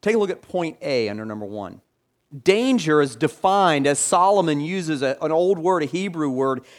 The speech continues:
it's defined as the possibility of harm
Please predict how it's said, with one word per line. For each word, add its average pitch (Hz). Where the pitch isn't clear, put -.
it's 175
defined 175
as 147
the 143
possibility 165
of 131
harm 139